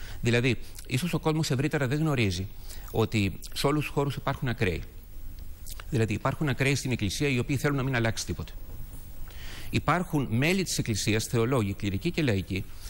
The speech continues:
οι οποίοι εργάζονται εντατικά, έχουν βγει βιβλία, άρθρα, διπλωματικές εργασίες, διδακτορικά, πάνω στο μάθημα των θρησκευτικών. Είναι πολύ φλέον θέμα.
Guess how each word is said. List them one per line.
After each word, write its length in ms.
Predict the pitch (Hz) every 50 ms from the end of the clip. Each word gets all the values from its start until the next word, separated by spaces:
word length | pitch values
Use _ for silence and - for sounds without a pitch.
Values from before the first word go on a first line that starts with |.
| - - -
οι 120 | - 120
οποίοι 200 | 117 117 139 175 185
εργάζονται 320 | 170 147 160 185 175 170
εντατικά, 340 | 170 139 - - 98 - 120
έχουν 220 | 131 135 - 151
βγει 160 | 135 123 139 151
βιβλία, 460 | 151 151 131 143 147 170 175 156 123
άρθρα, 420 | 113 123 156 165 - - 117 98 80
διπλωματικές 680 | - 104 120 - 120 123 120 120 - 117 - 160 151 -
εργασίες, 440 | 160 147 135 123 113 - 175 156
διδακτορικά, 640 | 117 127 127 120 - - 123 113 113 - 135 156 185 - - - - - - - -
πάνω 220 | - 170 190 214 208
στο 120 | - 190
μάθημα 220 | 170 208 - 214
των 100 | 196 196
θρησκευτικών. 500 | 175 - - 170 147 196 175 180 131 92 - - - - - - - -
Είναι 120 | - 208
πολύ 480 | 220 - - 208 220 220 214 180 131 117 - - - -
φλέον 340 | - 123 120 110 101 92 87
θέμα. 300 | - 107 87 78 78